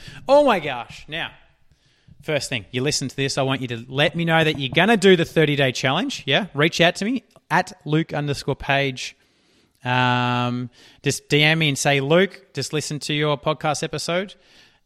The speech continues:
And about the, I don't know, just say that you're gonna, you're gonna do the thirty-day challenge about changing your thoughts.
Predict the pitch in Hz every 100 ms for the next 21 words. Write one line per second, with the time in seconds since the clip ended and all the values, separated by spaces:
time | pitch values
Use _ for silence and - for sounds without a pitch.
0 | - 127 123 123 123 123 123 123 120 120
1 | 127 123 - 120 117 92 98 - - 143
2 | 185 175 160 143 151 139 135 139 156 190
3 | 190 180 - 185 170 165 165 151 151 147
4 | 151 151 139 139 127 131 127 - 139 135
5 | 139 131 131 120 - - 104 92 - -